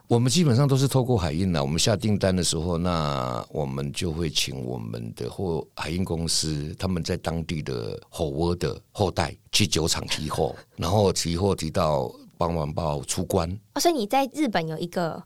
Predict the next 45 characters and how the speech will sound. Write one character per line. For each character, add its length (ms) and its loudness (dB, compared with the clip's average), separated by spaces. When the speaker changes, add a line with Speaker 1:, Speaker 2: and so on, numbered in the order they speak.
Speaker 1:
没 60 4
有， 80 6
我 140 2
比 80 6
如 60 6
说 120 6
长-， 220 2
我 180 2
现 200 0
在 160 4
我 120 2
们 260 0
委 120 -2
托 160 -2
的， 100 -2
呃， 400 0
船 180 -2
运 80 2
公 160 2
司 80 0
是 160 0
长 240 -2
荣 160 0
嘛， 140 -6
长 160 0
荣 100 4
航 100 0
空 100 2
公 100 2
司 140 -2
他 100 0
们 180 0
在 220 -2
日 160 2
本、 180 -2
在 120 0
美 140 2
国， 280 -6
他 80 2
们 100 2
就 200 4
有 100 0
当 180 0
地 160 0
的 160 0